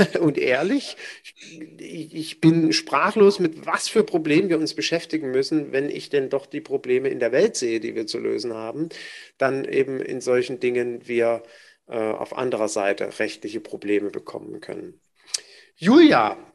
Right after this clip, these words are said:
herzlichen Dank, ähm, für den Input bezüglich Kundenbewertung, meine lieben Zuhörer. Auch da müssen wir aufpassen und können nicht einfach irgendwie alles hinschreiben. Ich möchte an dieser Stelle eine, zum Schluss einen, einen kleinen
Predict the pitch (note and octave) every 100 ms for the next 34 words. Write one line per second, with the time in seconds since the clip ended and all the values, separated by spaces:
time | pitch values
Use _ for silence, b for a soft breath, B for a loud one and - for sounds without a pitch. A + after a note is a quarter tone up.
0 | _ _ _ - G3+ - A3+ A#3+ F3+ E3+
1 | A3+ D4+ - - D#3+ - F3+ E3 E3 E3
2 | E3+ - E3 D#3+ E3 E3 E3 D#3+ - G#3+
3 | B3+ - C4+ D4 - - E3 - F#3 F3
4 | E3 - F#3+ F#3+ F#3+ F3+ F#3 F#3+ G#3 A3+
5 | B3+ D#3+ E3+ E3+ F3 F3 E3+ - F3+ F#3
6 | F#3 G3 - D#3+ - C#3 A#2 C3 - -
7 | D#3 D#3+ F3 E3 E3+ F3 - - D#3 D#3+
8 | - E3+ E3+ F#3 D#3+ D#3 D#3 D3+ D3+ D3
9 | D3 C#3+ - D#3 D3 C3+ - C3+ - F#3+
10 | - F#3 F3+ F3 B B B B B B
11 | - D#3+ A#3 C4+ A#3 - F#3 F#3+ E3 A#3+
12 | C4+ A#3+ - F#3+ F#3+ F#3+ F#3+ D3+ D#3 E3
13 | E3+ E3 D#3+ D#3 D3+ D3 - D#3+ D#3+ A#3
14 | - - E3 D#3+ D#3+ E3 D#3+ D#3+ D#3 D3+
15 | D3 C#3 - E3+ F#3+